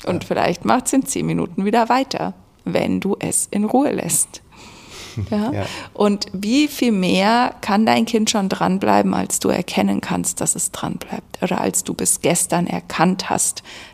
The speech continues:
Speaker 1: dass es dranbleibt? Und wie viel mehr kannst du's dafür feiern, was es schon kann? Und im Anschluss zu dem von, von letzter Woche, wie viel mehr kannst du auch den Raum öffnen,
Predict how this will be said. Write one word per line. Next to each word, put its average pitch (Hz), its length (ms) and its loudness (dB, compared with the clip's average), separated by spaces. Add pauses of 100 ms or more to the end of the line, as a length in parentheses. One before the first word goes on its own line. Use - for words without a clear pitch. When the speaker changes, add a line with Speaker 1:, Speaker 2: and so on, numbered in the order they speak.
(120)
Speaker 1:
dass - 220 0
es - 160 0
dranbleibt? - 760 -6
Und 170 180 -2
wie 190 120 2
viel 202 160 0
mehr 185 280 2 (300)
kannst 180 300 -2
du's 190 100 -2
dafür 160 320 -2
feiern, 180 600 0 (360)
was 160 240 2
es - 180 4
schon 175 220 0
kann? - 460 -2 (760)
Und 175 360 -6
im 180 160 -4
Anschluss 196 640 0
zu - 140 -2
dem 175 280 0
von, - 360 -2 (1040)
von 180 180 0
letzter 190 420 2
Woche, 226 280 2 (300)
wie 196 120 -2
viel 185 180 -2
mehr 180 360 2
kannst 185 400 -4
du - 40 0
auch 180 120 -2
den 175 220 -2
Raum 190 500 2 (240)
öffnen, 190 600 0